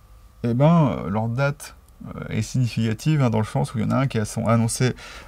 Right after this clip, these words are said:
euh, une semaine après l'autre, ou pour moi, c'est, il y en a un qui a s-, annoncé une semaine avant l'autre. Pour moi, euh,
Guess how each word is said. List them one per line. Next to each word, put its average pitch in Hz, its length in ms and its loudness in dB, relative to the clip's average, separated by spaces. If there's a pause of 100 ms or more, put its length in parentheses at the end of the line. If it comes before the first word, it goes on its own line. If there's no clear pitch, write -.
euh, 110 220 4 (160)
une 139 120 0
semaine 131 220 0
après 120 220 0
l'autre, 160 260 -2
ou 123 80 -2
pour 110 160 0
moi, 139 160 6
c'est, 131 240 0
il 117 60 0
y 110 60 2
en 101 40 0
a 101 60 4
un 131 120 4
qui 120 100 0
a 107 40 4
s-, - 180 -6
annoncé 110 380 0
une 113 140 0
semaine 143 240 0 (100)
avant 120 320 6
l'autre. 107 360 -2 (800)
Pour 110 140 0
moi, 139 380 6
euh, 98 200 0